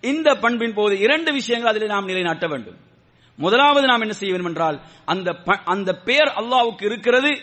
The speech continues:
என்பதை நாம் முழுமையாக நம்புவது, அல் ஹை, அவன் என்றென்றும் உயிரோடு உள்ளவன். இரண்டாவது, அந்த என்றென்றும் உயிர் வாழுதல்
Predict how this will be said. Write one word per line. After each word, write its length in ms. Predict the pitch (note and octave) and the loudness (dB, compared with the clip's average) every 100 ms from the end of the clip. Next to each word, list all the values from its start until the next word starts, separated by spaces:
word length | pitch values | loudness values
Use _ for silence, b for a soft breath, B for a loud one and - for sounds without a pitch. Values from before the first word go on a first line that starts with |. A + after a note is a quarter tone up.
| - - - | -10 -20 -12
என்பதை 340 | - G#3+ G#3+ G3+ | -8 -4 -2 0
நாம் 180 | F#3+ F3 | 0 0
முழுமையாக 440 | F#3+ G#3 A3 G#3+ | -2 0 2 2
நம்புவது, 520 | A#3 A#3 C4 C#4 D4 - - _ _ b b | 0 2 2 2 -2 -10 -20 _ _ b b
அல் 160 | F3 F#3+ | -4 0
ஹை, 260 | C4 B3+ - | 0 0 -4
அவன் 180 | F#3+ | -4
என்றென்றும் 420 | F#3+ A3+ A3+ G#3+ F#3+ | -6 -6 -6 -6 -8
உயிரோடு 340 | F#3+ A3 A3 | 0 2 2
உள்ளவன். 380 | A3+ B3 D4 C#4 - b b b _ | 2 2 0 -4 -14 b b b _
இரண்டாவது, 800 | D#3+ A3 C#4+ C4+ B3+ A#3 G#3 D3 - - _ b b b b _ _ | 0 0 2 4 4 4 2 0 -8 -20 _ b b b b _ _
அந்த 560 | - G#3+ G3+ F3+ B2+ - _ _ _ _ _ _ | -2 0 0 0 -2 -10 _ _ _ _ _ _
என்றென்றும் 680 | F3+ A#3 B3 B3+ C4+ C#4 A3+ | -4 -2 0 0 0 -2 -2
உயிர் 240 | A#3 B3+ | -2 2
வாழுதல் 680 | A#3 A3+ A3+ A3+ B3+ A3 | 4 4 4 6 4 2